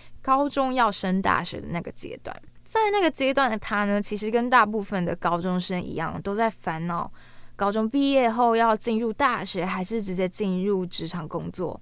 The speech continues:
还有当决定进入大学之后，他想要选择什么样的科系，是要选择自己喜欢的，还是说选择这个有前途的科系哦。那我弟那时候其实非常烦恼这件事情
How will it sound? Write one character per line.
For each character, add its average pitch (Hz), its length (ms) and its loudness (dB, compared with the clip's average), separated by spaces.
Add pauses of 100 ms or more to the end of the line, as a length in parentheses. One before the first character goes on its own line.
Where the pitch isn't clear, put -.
(120)
还 - 160 -2
有 240 140 6
当 233 240 2
决 196 180 2
定 214 160 4
进 214 140 2
入 208 100 2
大 196 220 2
学 156 180 -2
之 165 180 -6
后， 180 440 -4
他 233 200 -4
想 - 220 -4
要 170 80 0
选 - 240 -6
择 - 160 -10
什 - 160 -6
么 - 80 -8
样 - 80 -6
的 - 80 -14
科 - 260 -12
系， - 300 -8 (260)
是 - 140 -4
要 220 140 4
选 190 180 0
择 180 80 0
自 208 140 -6
己 214 100 -2
喜 190 300 -2
欢 294 240 2
的， 247 260 2 (240)
还 196 180 -6
是 214 120 -2
说 214 200 -2
选 - 320 -6
择 - 220 -10 (260)
这 202 140 -2
个 190 100 2
有 113 180 -2
前 170 440 0
途 180 140 -2
的 - 100 -4
科 - 240 -10
系 - 280 -6
哦。 - 180 -12 (360)
那 392 200 4
我 208 180 6
弟 240 140 0
那 247 160 2
时 208 100 -2
候 196 100 2
其 196 220 -2
实 180 80 0
非 208 100 -2
常 202 140 2
烦 160 200 -4
恼 156 140 -4
这 170 120 -6
件 160 120 -4
事 170 240 -4
情 - 220 -8